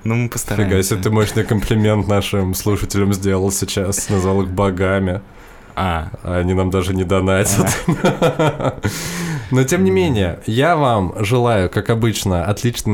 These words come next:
Speaker 2: недели, мягенько войти в рабочий ритм и продолжать слушать нас. Напоминаю, что у нас есть, э, социальные сети, где на нас можно подписаться. Можете,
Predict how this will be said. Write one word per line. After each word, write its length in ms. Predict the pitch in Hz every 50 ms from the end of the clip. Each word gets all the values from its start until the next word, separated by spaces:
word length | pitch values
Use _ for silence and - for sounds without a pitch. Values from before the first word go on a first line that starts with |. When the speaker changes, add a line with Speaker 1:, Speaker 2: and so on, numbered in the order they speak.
| 101 101
Speaker 2:
недели, 600 | 101 101 117 135 143 135 110 92 85 80 80 73 82
мягенько 640 | 95 98 101 110 117 120 104 101 92 90 - 98
войти 760 | 90 92 92 92 95 - - 107 101 92 87 85 85 82 82 78
в 280 | 80 80 82 80 80 90
рабочий 500 | 90 92 87 95 101 98 - - 95 90
ритм 360 | 98 110 110 - - 87 71 - - - - - - - -
и 340 | - 90 87 87 87 90 90
продолжать 460 | 80 107 98 101 107 107 - 120 107 -
слушать 360 | - 110 127 - - 101 -
нас. 280 | 95 87 82 76 -
Напоминаю, 500 | 95 95 - - 107 110 117 127 123 113
что 160 | 98 - - 104
у 60 | 101
нас 320 | 104 113 113 107 - -
есть, 420 | 98 98 95 95 92 - - - -
э, 760 | 101 92 90 90 87 85 85 85 85 82 82 80 80 82 80 -
социальные 480 | - - - - 104 98 95 90 90
сети, 300 | 87 - 107 120 - -
где 180 | 90 80 85 82
на 80 | 85
нас 160 | 82 82 - -
можно 220 | 76 73 - 76
подписаться. 560 | - - - - 78 - 92 85 80 - -
Можете, 500 | 78 78 80 78 - - - 78 76 -